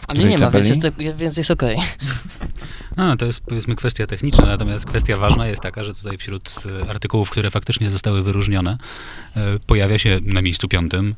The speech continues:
Speaker 3: Dęga, czyli artykuł, o którym mówiliśmy już kilkukrotnie, bo to jest ten sam artykuł, który z wersji angielskiej został wydrukowany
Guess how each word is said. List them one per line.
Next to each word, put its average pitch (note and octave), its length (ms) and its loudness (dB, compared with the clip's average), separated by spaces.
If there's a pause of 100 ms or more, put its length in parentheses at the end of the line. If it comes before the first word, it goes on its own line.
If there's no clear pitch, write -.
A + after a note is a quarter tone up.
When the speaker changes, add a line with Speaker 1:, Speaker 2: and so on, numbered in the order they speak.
Speaker 3:
Dęga, A2 580 4
czyli G2 220 -4
artykuł, A2+ 300 0
o G#2+ 40 2
którym A2+ 220 0
mówiliśmy A2+ 360 4
już A#2+ 100 6
kilkukrotnie, A2 560 2
bo G#2+ 80 -2
to - 80 -4
jest A2 140 -4
ten A2 80 -2
sam B2 180 2
artykuł, G2+ 460 -2
który G2+ 360 -4
z G2+ 160 -6
wersji A2 320 -2
angielskiej G2 440 -2
został G2+ 260 0
wydrukowany G2 640 2